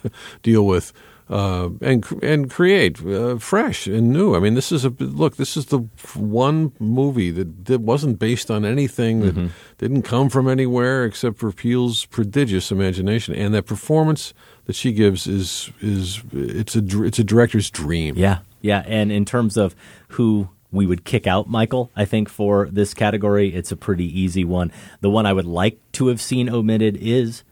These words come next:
Speaker 2: unfortunately, because I really like her as an actress, is Charlize Theron for playing Megyn Kelly in the movie Bombshell. This is a movie that unfortunately feels like a really shabby costume party in every scene. It feels like one where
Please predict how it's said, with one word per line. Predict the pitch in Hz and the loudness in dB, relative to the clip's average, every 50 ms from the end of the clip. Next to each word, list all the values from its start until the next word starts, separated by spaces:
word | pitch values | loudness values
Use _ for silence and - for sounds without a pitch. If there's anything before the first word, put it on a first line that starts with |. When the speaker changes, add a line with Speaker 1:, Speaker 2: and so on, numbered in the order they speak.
| _ _ _ _ | _ _ _ _
Speaker 2:
unfortunately, | - 120 120 - 233 254 - - 117 95 98 | -4 -4 0 0 0 0 0 0 0 2 2
because | 107 107 123 101 104 | 2 2 2 2 2
I | |
really | 104 104 131 143 117 90 | 2 2 2 2 2 2
like | 85 107 135 135 - | 2 2 0 2 0
her | 92 82 80 | -2 -2 -2
as | 71 98 92 80 | -2 -2 -2 -2
an | 87 | 0
actress, | 98 131 165 - - 87 78 - | -2 -2 -2 -4 -4 -6 -6 -4
is | - 95 90 | -4 -6 -4
Charlize | - - 117 110 104 101 92 82 - | -2 -2 0 0 2 0 -2 -2 -4
Theron | - - 113 120 110 85 80 | -4 -2 -2 0 0 -2 -2
for | 78 - - 87 85 87 82 - - - - - _ _ _ _ _ _ | -4 -6 -4 -2 0 0 -2 -4 -8 -20 -20 -20 _ _ _ _ _ _
playing | - 110 104 95 92 92 | 0 2 2 2 2 2
Megyn | 92 92 95 87 90 87 80 | 4 4 4 2 0 -4 -4
Kelly | - - 104 107 101 92 85 85 73 | -2 -2 0 0 0 0 -2 -2 -4
in | 98 92 90 87 | -4 -2 -2 -2
the | 87 87 | 0 0
movie | 90 90 87 82 87 82 | -2 -2 -2 -4 -6 -4
Bombshell. | 78 90 92 104 113 110 - - 98 87 85 85 | -2 -2 -2 -2 -2 -4 -2 -2 0 0 0 -2
This | 85 82 85 - 123 - - | -4 -6 -6 -6 -6 -4 -4
is | 160 151 147 | -6 -4 -2
a | 147 | -2
movie | 123 107 98 95 90 80 82 85 82 80 78 - - - - - _ _ _ _ _ _ _ | 0 2 2 2 2 2 0 0 0 -2 -4 -8 -16 -20 -20 -20 _ _ _ _ _ _ _
that | - 95 92 92 | -2 0 0 2
unfortunately | 90 87 - - 113 110 101 - - 104 92 90 | 0 -2 0 2 4 4 4 4 2 2 2 2
feels | 85 - - 98 92 90 87 85 | 0 0 0 0 2 2 0 0
like | 90 87 85 82 - | 0 -2 -2 0 -2
a | 85 | -2
really | 82 85 87 85 85 87 | -2 0 0 0 0 -2
shabby | 82 - - - 87 82 73 82 80 | -4 -2 -2 -2 -2 -2 -2 -4 -6
costume | - - 95 82 80 - - 82 76 71 | -4 -4 -4 -4 -4 -6 -8 -8 -8 -4
party | - 80 73 69 73 71 - - _ _ | -4 -4 -4 -6 -8 -12 -12 -16 _ _
in | - 107 98 | -4 -4 -2
every | 85 101 98 85 92 92 | 0 -2 -2 0 0 0
scene. | 87 - - 90 78 73 | 0 0 -4 -4 -4 -4
It | 67 90 87 | -8 -10 -10
feels | - - - - 107 113 113 104 | -10 -6 -4 0 2 2 2 2
like | 104 110 98 - | 2 2 2 2
one | 98 98 95 90 | 2 0 2 2
where | 85 85 76 | 0 -2 -4